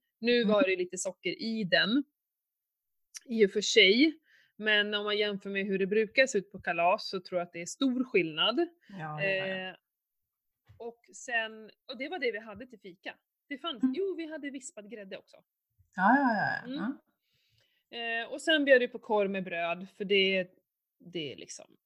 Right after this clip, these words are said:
Speaker 1: det är ingen mening att göra massa avancerad mat, för det är ingen unge som äter det. Så korv med bröd gjorde vi.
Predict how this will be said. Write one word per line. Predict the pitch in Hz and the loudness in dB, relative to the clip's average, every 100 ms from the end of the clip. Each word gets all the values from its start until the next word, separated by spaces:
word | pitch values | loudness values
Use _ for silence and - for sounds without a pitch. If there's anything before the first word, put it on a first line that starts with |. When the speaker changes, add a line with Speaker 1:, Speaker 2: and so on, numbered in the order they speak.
| 185 | -6
Speaker 1:
det | 190 | -4
är | |
ingen | 185 180 | -4 -6
mening | 170 160 165 | -10 -12 -16
att | |
göra | 151 | -20
massa | 135 147 160 | -20 -20 -20
avancerad | 165 165 160 160 | -20 -20 -20 -20
mat, | 165 - - | -20 -20 -16
för | |
det | 185 | -12
är | |
ingen | 196 175 | -10 -12
unge | 175 160 | -14 -18
som | - 85 | -20 -20
äter | - _ | -20 _
det. | - | -20
Så | - | -20
korv | 202 240 208 | -16 -14 -14
med | 180 | -12
bröd | 175 156 165 | -12 -10 -12
gjorde | 170 - | -14 -16
vi. | 90 | -18